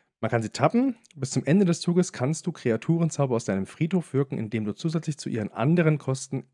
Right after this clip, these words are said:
hamsterst. Falls du auf diese Weise einen Zauberspruch wirkst, kommt jene Kreatur mit einer Endgültigkeitsmarke ins Spiel.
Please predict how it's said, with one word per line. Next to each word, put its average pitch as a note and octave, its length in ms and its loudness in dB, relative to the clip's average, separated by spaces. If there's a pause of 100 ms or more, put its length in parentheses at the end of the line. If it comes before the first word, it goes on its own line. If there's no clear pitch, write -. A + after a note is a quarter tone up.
(260)
hamsterst. - 640 0 (540)
Falls D#3 280 4
du C3+ 100 4
auf A#2+ 140 0
diese D#3 260 2
Weise B2 240 4
einen A2 140 -2
Zauberspruch C3 500 -4
wirkst, A#2+ 480 2
kommt D#3+ 300 0
jene A#2 220 2
Kreatur A#2 380 -4
mit A#2+ 120 -6
einer G#2+ 240 -4
Endgültigkeitsmarke G#2 1200 -4
ins F#2 120 -10
Spiel. F#3 300 -4